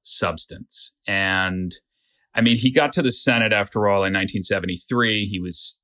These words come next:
barely old enough to take his seat. And he gave an early interview, a kind of slightly catastrophic interview,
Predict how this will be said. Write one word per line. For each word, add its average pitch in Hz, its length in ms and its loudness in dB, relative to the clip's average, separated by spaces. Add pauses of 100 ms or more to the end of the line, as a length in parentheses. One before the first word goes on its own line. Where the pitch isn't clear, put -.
(120)
barely 117 400 6
old 95 160 4
enough 98 160 2
to - 100 -8
take 98 220 -6
his 80 140 -8
seat. 117 460 2 (580)
And 101 720 2
he 127 100 0
gave 131 220 4
an 113 60 4
early 107 300 4
interview, 92 380 0
a 87 60 -4
kind 98 200 -4
of 87 120 -6
slightly 95 340 -2
catastrophic 92 720 -2
interview, 90 600 -6